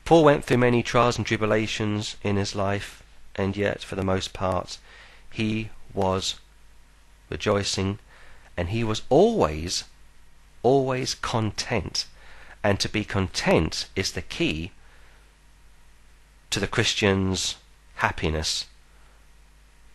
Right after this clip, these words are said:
To be content is the key to everything. That is not easy. It's not easy to be content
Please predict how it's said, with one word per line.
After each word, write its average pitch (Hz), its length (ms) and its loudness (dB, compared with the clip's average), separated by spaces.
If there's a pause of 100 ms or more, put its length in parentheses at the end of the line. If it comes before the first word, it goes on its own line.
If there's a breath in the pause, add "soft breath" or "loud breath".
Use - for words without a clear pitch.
(320)
To - 100 -2
be 143 160 2
content 120 800 0 (580)
is 101 140 0
the 90 80 -6
key 101 300 -4
to 95 280 0
everything. 80 640 -2 (520 soft breath)
That 135 240 2 (100)
is 127 200 2
not 131 260 4 (100)
easy. 120 560 -2 (540 loud breath)
It's 117 180 2
not 160 220 6
easy 165 360 2
to - 200 -2
be 107 140 -2
content 95 760 -4